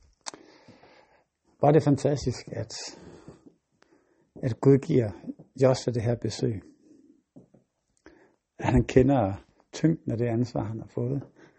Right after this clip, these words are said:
og så går hen, sender Jesus ind,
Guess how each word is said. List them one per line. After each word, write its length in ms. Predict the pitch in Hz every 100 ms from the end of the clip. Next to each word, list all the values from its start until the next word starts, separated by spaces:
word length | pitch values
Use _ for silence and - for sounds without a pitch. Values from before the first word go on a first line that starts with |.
| _ _ _ _ -
og 100 | -
så 120 | -
går 140 | 123 127
hen, 340 | 113 131 120 - _ - - _ _ _ _ - -
sender 180 | 123
Jesus 420 | 117 123 123 135 -
ind, 220 | -